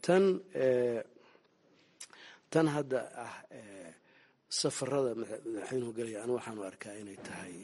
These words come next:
tallaabo fiican inuu soo sahmiyo runtii. Eh, biyaha waxaa la yidhi ul dheer baa la iskaga sahmiyaa. Eh, dalkeennu dal un runtii muddo intii ay shidooyin iyo shaqaaqooyin ka jireen buu ahaa.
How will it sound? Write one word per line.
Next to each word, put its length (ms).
tallaabo 380
fiican 400
inuu 160
soo 220
sahmiyo 520
runtii. 460
Eh, 580
biyaha 600
waxaa 340
la 100
yidhi 240
ul 180
dheer 180
baa 140
la 80
iskaga 320
sahmiyaa. 540
Eh, 200
dalkeennu 420
dal 180
un 200
runtii 320
muddo 280
intii 340
ay 100
shidooyin 540
iyo 120
shaqaaqooyin 640
ka 120
jireen 340
buu 160
ahaa. 200